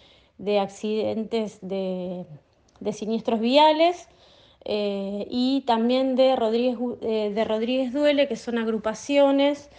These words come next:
eh, y organizaciones de familiares de víctimas de siniestros que vienen trabajando y pidiendo en todos los distritos que, que esto se lleve adelante.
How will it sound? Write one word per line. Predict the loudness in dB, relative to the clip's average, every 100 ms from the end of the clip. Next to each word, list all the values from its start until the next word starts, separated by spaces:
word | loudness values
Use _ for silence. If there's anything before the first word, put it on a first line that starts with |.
| -20 -20 -18 -6
eh, | -4 -2 -4 -6 -6 -6 -8 -10 -12 -10
y | -6
organizaciones | -4 -2 -4 -4 -8 0 6 6 6 4 2 -4
de | -4
familiares | -4 -4 0 0 0
de | -2
víctimas | -2 -4 -2 -2 0
de | -2
siniestros | 0 2 2 2 0
que | 0
vienen | 0 2 2 0 -6 -20 -20 -20 -20 -20 -2
trabajando | 4 4 4 2 4 4
y |
pidiendo | 2 2 4 4
en | 4 6
todos | 6 6
los | 4
distritos | 0 -6 -2 -2 2 2 2 -4 -6
que, | -2 -2 -4 -8 -8
que | -2
esto | -2 -2 -4
se | -4
lleve | -6 0 2
adelante. | 4 2 0 -2 -4 -8 -12